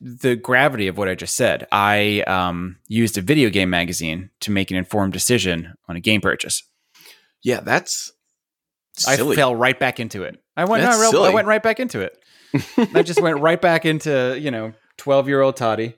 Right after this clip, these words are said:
Speaker 2: Yeah.
Speaker 1: reading E G M and going, "Well, I'm not getting, I'm not getting Aladdin on the S N E S. I'm getting it on Genesis." Jeez.
Speaker 2: Only,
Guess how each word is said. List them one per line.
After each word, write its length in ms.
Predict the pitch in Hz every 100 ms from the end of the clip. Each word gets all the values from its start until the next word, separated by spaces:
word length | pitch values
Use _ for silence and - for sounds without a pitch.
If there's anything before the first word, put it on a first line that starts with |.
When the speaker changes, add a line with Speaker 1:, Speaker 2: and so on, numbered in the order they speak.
| _ _ _ _ -
Speaker 2:
Yeah. 200 | - 131
Speaker 1:
reading 280 | 123 139 143
E 120 | 139
G 240 | 127 123
M 140 | 113 120
and 100 | 117
going, 260 | 113 113 117
"Well, 100 | 117
I'm 80 | 113
not 160 | 120
getting, 380 | 113 101 101 92
I'm 120 | 110
not 220 | 123 101
getting 480 | 110 95 98 90 90 -
Aladdin 480 | 117 104 104 117 107
on 140 | 104
the 80 | 107
S 180 | 117 120
N 140 | 95
E 60 | 110
S. 260 | 143 110 101
I'm 140 | 98
getting 220 | 104 98
it 80 | 95 - -
on 140 | 135
Genesis." 640 | 123 127 139 - 107 - - -
Jeez. 160 | - 143
Speaker 2:
Only, 180 | 127